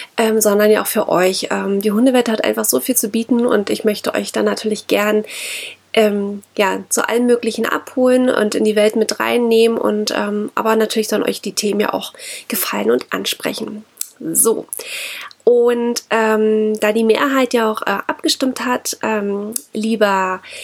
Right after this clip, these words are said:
Interviews zu hören, äh, bin ich natürlich weiter auf der Suche nach interessanten, äh, Interviewgästen. Und ich hatte ja schon drei ganz, ganz wundervolle Mädels,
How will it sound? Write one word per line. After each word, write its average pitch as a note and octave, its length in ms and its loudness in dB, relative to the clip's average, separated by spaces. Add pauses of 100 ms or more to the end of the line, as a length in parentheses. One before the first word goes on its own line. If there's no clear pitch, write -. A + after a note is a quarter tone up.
(180)
Interviews G3+ 640 2
zu G#3 160 -4
hören, G#3 560 0
äh, B3 180 2
bin A3+ 180 2
ich C4 140 -2
natürlich A#3 680 0 (200)
weiter C#4+ 640 0
auf A#3 220 -2
der A#3 140 2
Suche A3+ 380 0
nach G#3+ 400 2
interessanten, A3 920 -2
äh, G3+ 220 -2
Interviewgästen. C4+ 800 2 (720)
Und G#3+ 160 0
ich G#3+ 140 -2
hatte A#3+ 160 0
ja B3+ 80 4
schon B3 200 -2
drei A3+ 220 0
ganz, - 280 -2
ganz - 260 -4
wundervolle B3+ 420 0
Mädels, A#3+ 440 2